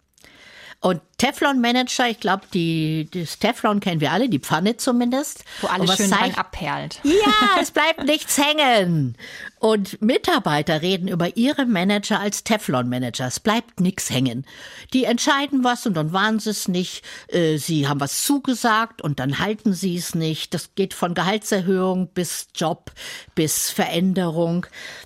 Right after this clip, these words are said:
Speaker 1: Und ich glaube, dass wir in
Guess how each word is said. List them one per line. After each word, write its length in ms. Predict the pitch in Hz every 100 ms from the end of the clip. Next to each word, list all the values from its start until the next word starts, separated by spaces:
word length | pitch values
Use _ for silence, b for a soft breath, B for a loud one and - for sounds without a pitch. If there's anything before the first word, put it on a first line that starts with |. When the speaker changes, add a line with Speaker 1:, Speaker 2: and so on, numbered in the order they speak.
| B
Speaker 1:
Und 140 | 190 190
ich 160 | 170
glaube, 540 | - 190 247 285 254 277 - - B B _
dass 300 | 208 202 -
wir 380 | 180 175 170 -
in 340 | 175 165 151